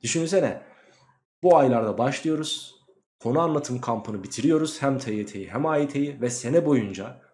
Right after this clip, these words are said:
durmadan soru çözüm kampları yapıyoruz. Ee, soru çözüm canlı yayınları yapıyoruz. Acil tekrarlar yapıyoruz. A Y T kampları yapıyoruz. İlk on iki soru kampları, limit türev integral kampları. Bunlar çok değerli olaylar arkadaşlar.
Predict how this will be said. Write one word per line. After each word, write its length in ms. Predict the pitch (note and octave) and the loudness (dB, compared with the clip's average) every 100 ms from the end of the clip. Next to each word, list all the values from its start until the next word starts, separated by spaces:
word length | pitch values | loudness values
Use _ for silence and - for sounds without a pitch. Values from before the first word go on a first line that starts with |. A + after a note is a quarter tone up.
| _ - | _ -2
durmadan 560 | E3 E3 A#2+ G2+ C3 - _ _ _ _ | 0 2 2 0 -8 -16 _ _ _ _
soru 280 | - B2 C#3 | -4 0 2
çözüm 280 | D3 D3 D3+ | 2 0 -2
kampları 420 | D3 D3 D#3 D3 | -2 -2 0 2
yapıyoruz. 680 | D3 D3 D3 C#3+ - - - _ _ _ _ _ _ G#2 | 0 0 -4 -6 -10 -16 -20 _ _ _ _ _ _ -10
Ee, 260 | G2+ G2+ | -6 -6
soru 280 | G2 B2 D3 | -4 0 0
çözüm 340 | D3+ C#3+ D#3 C3+ | 0 -2 -2 -2
canlı 340 | G#2 A#2+ A#2+ | -2 -2 2
yayınları 380 | D3+ D#3+ D#3+ D#3 | 2 4 2 2
yapıyoruz. 680 | D3 D3+ D3 C#3+ - - _ _ _ _ - | 2 0 -4 -6 -10 -14 _ _ _ _ -4
Acil 320 | B2 C3 F3+ | 0 2 0
tekrarlar 540 | - D3 D#3+ D3 E3 | -2 -2 0 2 2
yapıyoruz. 680 | E3+ E3 D#3+ D#3 D#3 - - _ _ _ _ _ - | 2 0 0 -4 -6 -12 -16 _ _ _ _ _ 0
A 140 | C3 | 4
Y 120 | D#3 | 4
T 160 | D#3+ F3+ | 4 0
kampları 400 | E3+ D#3+ - E3+ | 0 0 0 2
yapıyoruz. 640 | E3+ E3+ D#3+ D#3 - - - | 2 2 -2 -4 -8 -14 -8
İlk 200 | D#3 E3 | -4 -2
on 100 | E3+ | -2
iki 120 | E3+ | -4
soru 240 | E3 E3 | -4 -4
kampları, 600 | - D#3+ D#3 D3+ D#3 A#2+ | -4 -6 -4 -4 -4 -4
limit 220 | A#2+ D3+ - | -4 -4 -2
türev 220 | E3+ E3 | -2 0
integral 380 | D#3 D#3 E3 D#3 | -2 2 0 0
kampları. 460 | D#3+ D3+ D3+ D#3 - | -4 -4 -6 -6 -6
Bunlar 280 | C3+ D#3 - | -2 -2 0
çok 240 | D#3 - | -2 0
değerli 280 | C#3 C#3 D#3 | 2 4 4
olaylar 320 | C#3+ C3 B2 | 4 4 2
arkadaşlar. 600 | A#2+ - A#2 A2+ D3 D#3 | -2 -2 -4 -4 -8 -8